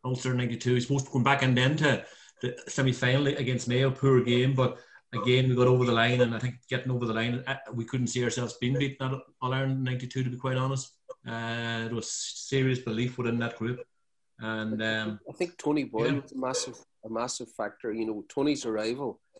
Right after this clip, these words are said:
Speaker 2: a bit like wee James, 'cause Tony didn't see, you know, he, he had no baggage. A lot of the Donegal players had been through a lot of heavy campaigns and lost,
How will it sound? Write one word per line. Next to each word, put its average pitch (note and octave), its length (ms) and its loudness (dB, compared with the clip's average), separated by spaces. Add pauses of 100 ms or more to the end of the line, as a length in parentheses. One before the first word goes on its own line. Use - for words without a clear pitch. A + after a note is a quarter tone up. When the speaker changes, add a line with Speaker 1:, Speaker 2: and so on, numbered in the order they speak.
Speaker 2:
a - 20 -18
bit C3 180 -8
like B2 160 -8
wee A2+ 160 -2
James, A#2 500 -4 (640)
'cause A#2+ 180 -4
Tony C#3 460 0 (280)
didn't A#2+ 240 -4
see, A#2 300 -2
you A#2 160 -4
know, A2+ 140 2
he, A2+ 180 0 (160)
he B2 80 -4
had B2+ 100 -2
no D3 140 2
baggage. B2+ 460 0
A C3 40 -2
lot C3 160 4
of C#3+ 60 2
the B2 60 0
Donegal A2+ 500 0
players A#2 220 0
had A2+ 120 -8
been A2+ 140 -2
through C#3 200 -2
a - 20 4
lot A#2+ 160 4
of G#2+ 80 -4
heavy A#2 220 -2
campaigns A2+ 540 -4
and A2 100 -4
lost, A#2 480 0